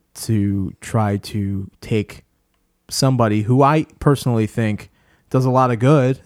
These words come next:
and, and provides the world with a lot of accurate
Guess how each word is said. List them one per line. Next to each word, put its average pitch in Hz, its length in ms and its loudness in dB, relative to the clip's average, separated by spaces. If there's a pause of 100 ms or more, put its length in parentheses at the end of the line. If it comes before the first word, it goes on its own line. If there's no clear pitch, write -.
and, 110 360 -2 (100)
and 107 320 -2
provides 107 720 -2 (880)
the 139 80 2
world 120 400 2
with 113 180 -4
a 117 40 2
lot 110 280 2
of 107 320 -2 (160)
accurate 117 580 0